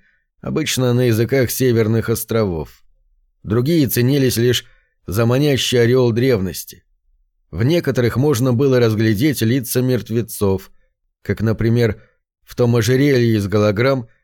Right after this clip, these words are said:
которое счастливица носила на шее. В её лотке попадались шкатулки-флейты. Они пели каждый раз по-новому, никогда не повторяясь. И всякие диковинки.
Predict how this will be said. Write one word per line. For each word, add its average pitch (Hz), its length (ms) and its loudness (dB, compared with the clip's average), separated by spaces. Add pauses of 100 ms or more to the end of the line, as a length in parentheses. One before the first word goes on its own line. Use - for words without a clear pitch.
(140)
которое 117 340 0
счастливица 123 680 0
носила 120 420 0
на 113 180 0
шее. 85 440 -6 (760)
В 87 60 -2
её 135 180 2
лотке - 320 0
попадались 127 540 2
шкатулки-флейты. 113 1120 0 (440)
Они 113 260 0
пели 127 320 2
каждый 131 400 2
раз 131 220 2
по-новому, 107 680 0 (240)
никогда 120 540 0
не 104 100 0
повторяясь. 95 800 -2 (540)
И 87 100 -4
всякие 143 440 0
диковинки. 92 760 -2